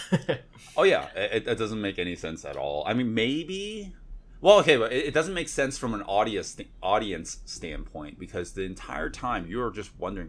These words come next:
Speaker 2: why are they, why do they have such a hard-on for chasing Donnie Yen? Uh, yeah, uh, th-, just,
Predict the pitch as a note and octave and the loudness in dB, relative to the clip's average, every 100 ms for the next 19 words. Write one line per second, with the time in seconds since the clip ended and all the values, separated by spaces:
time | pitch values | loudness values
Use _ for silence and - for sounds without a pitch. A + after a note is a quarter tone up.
0 | - C#2 F2 G2+ F#2+ F#2 F2 - - - | -6 -4 -2 -2 -4 -6 -10 -14 -20 -8
1 | F2 A#2 D#3 D3 B2+ - A#2 A2 - G2 | -2 0 0 0 0 -2 -8 -10 -4 2
2 | A2 G2 E2+ - D#2 - F2+ - D#2+ D2+ | 4 4 0 -4 -10 -6 -6 -6 -6 -4
3 | D2 C#2+ D#2+ C#2+ B1+ B1 - - - - | -4 -6 -6 -6 -8 -10 -16 -18 -18 -18
4 | - - - - - - - - - - | -20 -20 -20 -20 -18 -14 -10 -10 -10 -12
5 | - - - - - - D3 - G#2+ C3 | -14 -16 -18 -20 -20 0 4 4 2 -4
6 | C#3 C3+ C3 - | -4 -8 -4 4